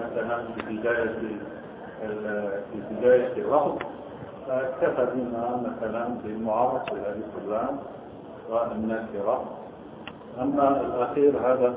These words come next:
ففيه شيء واحد والمضاف إلى المعرفة، أما الأدوات الأخرى فاكتفى كما قلت بما، بذكر فقط المعرف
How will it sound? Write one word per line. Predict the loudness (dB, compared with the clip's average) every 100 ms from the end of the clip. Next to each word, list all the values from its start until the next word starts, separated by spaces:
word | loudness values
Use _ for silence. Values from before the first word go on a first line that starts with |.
| -2
ففيه | -6 -4 -4 -2 -4 -2
شيء | 0 2
واحد | 2 2 0 -4
والمضاف | -6 -8 -6 2 2
إلى | 2 -4 -6
المعرفة، | -2 0 0 0 -2 -2 -6 -12 -14 -16 -16 -16 -8
أما | 0 2
الأدوات | 4 6 8 8 6 0
الأخرى | -2 -4 2 6 8 6 2 -2
فاكتفى | 2 2 0 -4 -10 -12 -14 -4 -2 0 -2 -2 -4
كما | -4
قلت | -2 0 0 0 -8 -12 -14 -8
بما، | -6 -2 0 0 0 -4 -8 -8 -4 0 0 -2 -6 -10 -12 -12 -6
بذكر | 0 0 2 2 2 0
فقط | 0 2 2 -2 -8 -12 -14 -14 -14 -4
المعرف | -2 -2 -2 0 2 2